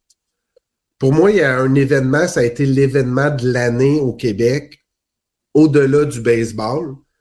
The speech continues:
J'ai voulu faire un petit clin d'œil, euh, à Carl Tremblay, qui est décédé,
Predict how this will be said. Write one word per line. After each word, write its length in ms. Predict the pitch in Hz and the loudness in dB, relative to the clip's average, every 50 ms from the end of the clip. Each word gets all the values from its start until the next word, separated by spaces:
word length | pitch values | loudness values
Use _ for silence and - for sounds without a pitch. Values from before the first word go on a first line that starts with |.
| _ _ _ | _ _ _
J'ai 160 | - 110 113 | -8 -8 -6
voulu 260 | 110 113 123 127 131 | -6 -4 -4 -4 -4
faire 300 | 127 - 156 151 151 151 | -4 -2 -2 -2 0 0
un 120 | 156 139 | 0 0
petit 180 | 131 131 - - | 0 -2 -6 -10
clin 300 | - 131 131 127 123 120 | -6 -4 -2 0 0 0
d'œil, 520 | 113 123 127 135 143 147 151 147 135 - - _ _ _ _ _ _ - | 0 0 0 2 2 2 0 -2 -4 -6 -12 _ _ _ _ _ _ -10
euh, 360 | 107 107 107 110 110 107 107 107 - - | -6 -2 -2 0 0 0 0 -2 -4 -6
à 80 | 120 | -10
Carl 260 | 120 - 143 131 135 120 | -6 -4 -2 -2 -2 -4
Tremblay, 520 | - - 131 120 120 107 107 117 135 135 | -4 -4 -2 -2 -2 -2 0 0 0 -2
qui 120 | 139 - 113 | -2 -4 -6
est 40 | 104 | -4
décédé, 720 | 110 110 101 - - 107 101 101 117 120 123 135 135 _ | -2 -4 -4 -4 -6 -6 -4 -4 -4 -4 -4 -6 -10 _